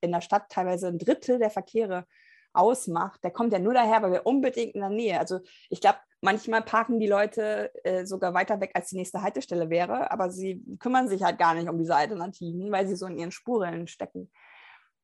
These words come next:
Ich glaube, wir brauchen eine Demokratisierung und eine Gleichberechtigung. Wir brauchen, genau was du gesagt hast, ein Mobilitätsbudget für alle. Dann kannst du dich auch meinetwegen immer noch fürs Auto entscheiden.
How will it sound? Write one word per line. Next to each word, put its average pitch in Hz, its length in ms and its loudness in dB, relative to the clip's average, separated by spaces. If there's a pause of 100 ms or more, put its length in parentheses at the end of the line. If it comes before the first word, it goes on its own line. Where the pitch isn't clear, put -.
Ich 247 120 -4
glaube, 269 160 6
wir 233 80 10
brauchen 226 240 8
eine 196 60 2
Demokratisierung 196 720 0
und 180 80 -2
eine 165 100 -2
Gleichberechtigung. 190 720 -2
Wir 170 80 -4
brauchen, 180 320 2
genau 175 200 -4
was 190 120 -2
du 180 60 -10
gesagt 175 260 -2
hast, 175 140 -12
ein 170 60 -4
Mobilitätsbudget 170 880 -4
für - 160 -2
alle. 247 400 0
Dann 202 80 -8
kannst 202 220 -6
du 214 60 -4
dich 202 100 -2
auch 170 60 -4
meinetwegen 202 420 -2
immer 214 200 -2
noch 202 100 -2
fürs - 240 -12
Auto - 180 -4
entscheiden. 208 580 -8